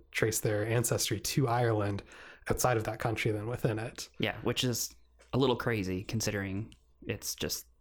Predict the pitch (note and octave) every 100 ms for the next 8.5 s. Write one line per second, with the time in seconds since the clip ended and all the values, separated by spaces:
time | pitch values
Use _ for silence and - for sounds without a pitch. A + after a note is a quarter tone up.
0 | - F#2+ - G2+ F#2+ F#2+ C3+ G2+ F#2 -
1 | _ - C3 C3+ A#2+ G#2 - - B2 A#2+
2 | A2+ C3+ D3 D3 C#3 - B2 A#2 - A#2+
3 | - A#2+ A2 A#2 - A#2+ A2+ A#2 A#2+ A#2
4 | A#2 A#2 A#2 A2+ A#2+ A#2 - A#2+ A#2 G#2
5 | D2+ - - - D#3 D#3 - D#3+ D3+ -
6 | D3+ C3+ C3 B2+ B2 B2 A#2+ A#2+ A#2 A2
7 | G#2+ G2+ B2 B2 B2 A#2 - A#2+ A2+ C3
8 | - A#2+ - A2+